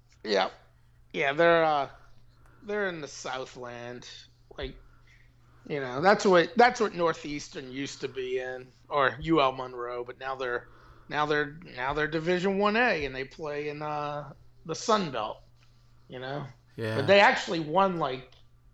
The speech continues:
Speaker 1: Northeastern, I think it was, like, nineteen eighty-seven, they won that Division one double A national championship. You know, that was the high point of theirs. But I think Stan Humphries might have gone there. You remember him?
Speaker 2: I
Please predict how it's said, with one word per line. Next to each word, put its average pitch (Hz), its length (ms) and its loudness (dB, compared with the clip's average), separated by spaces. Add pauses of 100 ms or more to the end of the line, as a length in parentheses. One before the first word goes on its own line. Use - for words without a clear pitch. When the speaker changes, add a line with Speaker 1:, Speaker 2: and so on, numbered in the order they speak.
(360)
Speaker 1:
Northeastern, 180 1120 -2
I - 60 -12
think 208 200 0
it 220 40 0
was, 147 120 -2
like, 139 140 -4
nineteen 165 320 -2
eighty-seven, 147 560 2
they 127 80 -2
won 127 220 0
that 120 180 -4
Division 131 380 -6
one 127 180 -6
double 117 340 -4
A 135 120 4
national 117 440 -4
championship. 110 840 -6 (1120)
You - 100 -4
know, 131 120 4
that 139 120 10
was 131 140 4
the 135 120 -2
high 143 180 6
point 131 320 -6
of 120 80 -6
theirs. 127 300 -4
But 170 60 2
I 160 60 4
think 214 220 2
Stan 165 420 -2
Humphries 131 600 -2
might 117 160 -10
have 117 120 -18
gone 113 280 -10
there. - 200 -16 (840)
You 143 80 -4
remember 151 240 4
him? 165 240 4 (1500)
Speaker 2:
I 147 40 -10